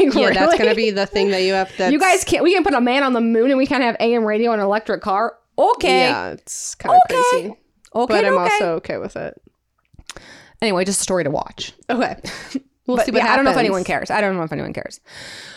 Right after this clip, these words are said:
Speaker 2: This is also from Autoblog. Cars and trucks with the best resale value after five years.
Speaker 1: Okay.
Speaker 2: These ten cars hold their value the best and depreciate the least. Okay.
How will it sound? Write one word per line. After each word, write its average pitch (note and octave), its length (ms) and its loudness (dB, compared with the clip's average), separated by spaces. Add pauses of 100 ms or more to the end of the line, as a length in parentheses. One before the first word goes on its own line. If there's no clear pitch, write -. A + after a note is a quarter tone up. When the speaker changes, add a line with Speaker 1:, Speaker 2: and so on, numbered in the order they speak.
(220)
Speaker 2:
This A#3 200 -4
is A#3 100 -2
also G#3+ 220 0
from G#3 140 -4
Autoblog. D#3+ 640 0
Cars D#4 420 0
and A4 120 0
trucks B3 300 -2
with B3 120 -6
the G#3 80 -2
best G#3 500 -2
resale G3 340 0
value E3 280 0 (100)
after E3 360 -2
five F3+ 480 -4
years. D4 640 -2 (140)
Speaker 1:
Okay. G#3 380 -2
Speaker 2:
These D#4+ 280 0
ten C#4+ 260 -2
cars G#3 320 -2
hold G#3 260 -2
their D4 120 -2
value F3+ 420 0
the E3+ 140 -4
best G3+ 480 -4
and G3+ 80 -2
depreciate A3 800 -4
the A3 120 -4
least. - 720 -8 (1300)
Okay. F4 240 -2